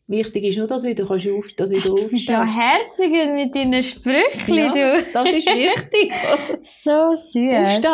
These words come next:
Speaker 1: und weiterlaufen.
Speaker 2: Aufstehen und weiterlaufen. Ich glaube, das ist gerade so ein guter Abschluss langsam.
Speaker 1: Mhm.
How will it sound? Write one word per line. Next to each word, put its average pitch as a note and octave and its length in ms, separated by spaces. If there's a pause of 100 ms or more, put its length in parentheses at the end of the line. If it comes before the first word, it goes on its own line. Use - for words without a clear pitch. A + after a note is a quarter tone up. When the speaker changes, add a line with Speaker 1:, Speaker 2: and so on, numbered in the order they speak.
Speaker 1:
und A3+ 60
weiterlaufen. B3 1000 (1080)
Speaker 2:
Aufstehen G#3+ 600
und G3+ 60
weiterlaufen. G#3+ 640 (100)
Ich - 80
glaube, B3+ 260
das - 140
ist - 100
gerade B3+ 200
so A#3+ 100
ein A3 100
guter A3 380
Abschluss D#4+ 640
langsam. E4+ 680
Speaker 1:
Mhm. - 160